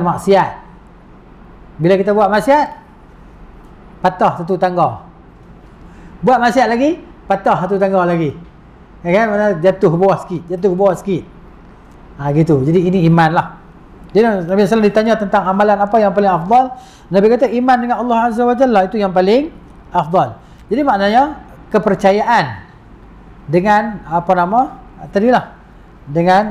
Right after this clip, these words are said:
ah, dengan hati kita, dengan lidah kita, ya, kita mengucapkan dengan, ah, amalan anggota badan kita lah. Maksudnya, ya kan? Dan menafikan segala bentuk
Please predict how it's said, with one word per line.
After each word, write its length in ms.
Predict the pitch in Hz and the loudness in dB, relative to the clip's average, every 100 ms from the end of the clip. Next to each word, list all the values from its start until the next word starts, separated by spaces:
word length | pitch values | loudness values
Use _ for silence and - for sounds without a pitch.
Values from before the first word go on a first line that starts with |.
| 156 | -4
ah, 680 | 170 175 165 160 165 147 | 0 0 0 0 -2 -4
dengan 240 | 151 170 160 | -4 -2 0
hati 320 | 165 170 185 | 0 0 0
kita, 400 | 165 160 180 285 - - - - - 139 | 2 2 2 0 -10 -20 -20 -20 -20 -6
dengan 220 | 156 160 | -2 0
lidah 320 | 165 175 151 | 0 2 0
kita, 300 | 156 156 180 240 311 - - - - - | -2 -2 0 0 -4 -18 -20 -20 -20 -10
ya, 240 | 160 170 190 | 0 0 0
kita 180 | 160 170 | 0 0
mengucapkan 480 | 165 165 151 170 196 | 0 0 -2 0 -2
dengan, 320 | 165 165 160 | 0 -2 -2
ah, 160 | 139 151 | -2 0
amalan 300 | 151 165 147 | 2 2 0
anggota 320 | 143 151 156 | 0 -2 0
badan 240 | 143 147 143 | 0 0 -2
kita 240 | 143 190 | 0 2
lah. 240 | 190 - - - - - - - | 2 -2 -12 -20 -20 -20 -20 -14
Maksudnya, 400 | 135 165 165 - - - - - - 151 | -4 0 0 -2 -10 -20 -20 -20 -14 -4
ya 40 | |
kan? 160 | 151 180 | 0 2
Dan 160 | 175 165 | 2 2
menafikan 480 | 160 160 185 170 | 2 2 2 2
segala 320 | 160 165 165 160 | -2 -2 0 0
bentuk 400 | 160 185 190 | 0 2 0